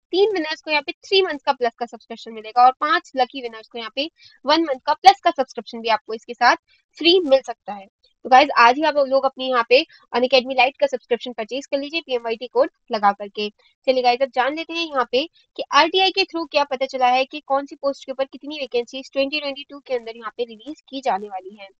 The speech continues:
तो guys, यहाँ पे ट्वेंटी ट्वेंटी वन का data है और ट्वेंटी ट्वेंटी टू का data guys ये है।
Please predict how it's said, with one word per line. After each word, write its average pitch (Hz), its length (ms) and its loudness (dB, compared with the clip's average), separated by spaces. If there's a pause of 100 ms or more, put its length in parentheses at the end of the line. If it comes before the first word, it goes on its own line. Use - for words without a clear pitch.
(460)
तो 262 40 2
guys, 302 240 8
यहाँ 330 140 2
पे 339 120 -2
ट्वेंटी 311 300 2
ट्वेंटी 311 300 0
वन 247 200 2
का 277 140 2
data 240 220 4
है 262 160 2
और 302 80 0
ट्वेंटी 247 260 -6
ट्वेंटी 247 280 -8
टू 240 80 -8
का 240 120 -4
data 220 240 -4
guys 220 280 -6
ये 214 100 -4
है। 269 160 2